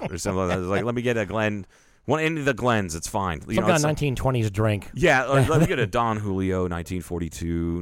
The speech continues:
Speaker 1: neat, uh, and but no, I walked up, ordered a beer, and, and I was like, "You know, it's amazing. You are so much more beautiful in person." And she's like, "Oh, well, thank you."
Speaker 2: Or she, like,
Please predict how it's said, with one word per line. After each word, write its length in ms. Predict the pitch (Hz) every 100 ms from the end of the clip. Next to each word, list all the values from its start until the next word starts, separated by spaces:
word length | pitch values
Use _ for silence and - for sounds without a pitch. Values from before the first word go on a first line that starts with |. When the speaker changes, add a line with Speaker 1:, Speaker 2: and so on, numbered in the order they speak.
| 82
Speaker 1:
neat, 420 | 90 90 - - -
uh, 460 | 87 82 82 80 82
and 320 | 101 92 87 - _ _ _ _ 123
but 80 |
no, 100 | 160
I 120 | 160 139
walked 320 | 127 123 127
up, 80 | 127
ordered 260 | 117 123
a 60 | 101
beer, 280 | 104 117 117
and, 200 | 98 92 _ _ _ _ _
and 80 | 214
I 40 | 131
was 160 | 127
like, 200 | 123 117
"You 60 | 160
know, 160 | 196 190
it's 160 | 147
amazing. 400 | 123 139 147 98
You 140 | 110 180
are 100 | 113
so 400 | - - 120 131
much 180 | 113
more 140 | 110 87
beautiful 340 | 95 101 90
in 80 | 82
person." 460 | 92 92 - 73 80 _ _ _ _ _ _ _ _ _ _ _ _ _ _ 107
And 260 | 110 107
she's 260 | - 123 120
like, 280 | 113 98 -
"Oh, 200 | - - - _
well, 160 | - 95 _
thank 240 | 107 185 -
you." 240 | 90 90 - _ _ _ -
Speaker 2:
Or 80 |
she, 140 | 110 127
like, 180 | 123